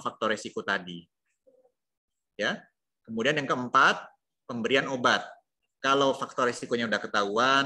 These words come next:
sudah dikelola dengan baik, selanjutnya kalau perlu diberikan obat.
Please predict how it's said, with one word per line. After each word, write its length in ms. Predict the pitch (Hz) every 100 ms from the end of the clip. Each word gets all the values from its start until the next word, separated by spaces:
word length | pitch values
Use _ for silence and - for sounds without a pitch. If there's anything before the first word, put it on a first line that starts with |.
| 139
sudah 240 | - 104
dikelola 400 | 101 113 107 104
dengan 260 | 104 98 98
baik, 460 | 95 110 160 170 _ _ _ _ _
selanjutnya 500 | - 113 107 101 -
kalau 240 | 117 113
perlu 240 | 101 113 151
diberikan 480 | 117 98 101 113 113
obat. 400 | 104 101 95